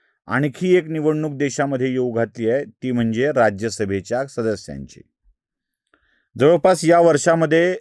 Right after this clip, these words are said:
राज्यसभेच्या बहात्तर जागा रिक्त होत आहेत.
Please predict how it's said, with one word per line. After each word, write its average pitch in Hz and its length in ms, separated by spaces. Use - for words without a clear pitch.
राज्यसभेच्या 143 720
बहात्तर 135 680
जागा 147 380
रिक्त 127 300
होत 110 240
आहेत. 107 160